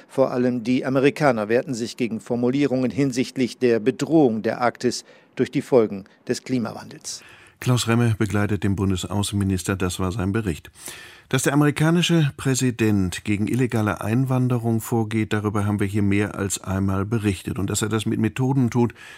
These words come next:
Speaker 2: bei denen das Wort Menschlichkeit oder Augenmaß keine oder überhaupt keine Rolle spielt, auch das ist vielfach berichtet worden. Jetzt allerdings hat er sich ein neues Thema vorgenommen.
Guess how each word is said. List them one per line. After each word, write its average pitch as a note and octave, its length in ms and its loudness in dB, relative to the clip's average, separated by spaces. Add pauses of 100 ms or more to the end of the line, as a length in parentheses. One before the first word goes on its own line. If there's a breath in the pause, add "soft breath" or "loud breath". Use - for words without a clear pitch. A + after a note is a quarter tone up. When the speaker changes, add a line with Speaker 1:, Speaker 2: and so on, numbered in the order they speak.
Speaker 2:
bei G#2+ 100 -2
denen A2+ 240 2
das G2+ 200 0
Wort G2 240 -2
Menschlichkeit G#2+ 840 -2
oder F2+ 300 -4
Augenmaß G2+ 800 -2 (200)
keine A2 540 0 (240 soft breath)
oder F2+ 220 -6
überhaupt F2+ 400 -4
keine G#2 240 0
Rolle G#2 320 0
spielt, G2 360 -4 (200 loud breath)
auch - 260 -4
das G2 280 -2
ist - 280 -6 (140 soft breath)
vielfach F2+ 680 -4
berichtet G#2+ 560 -4
worden. - 320 -8 (420 loud breath)
Jetzt D3 280 0
allerdings A2+ 420 0
hat B2 140 0
er A#2+ 40 0
sich A#2+ 180 -2
ein A#2 120 2
neues B2+ 460 0
Thema F#2+ 340 0
vorgenommen. G#2 760 0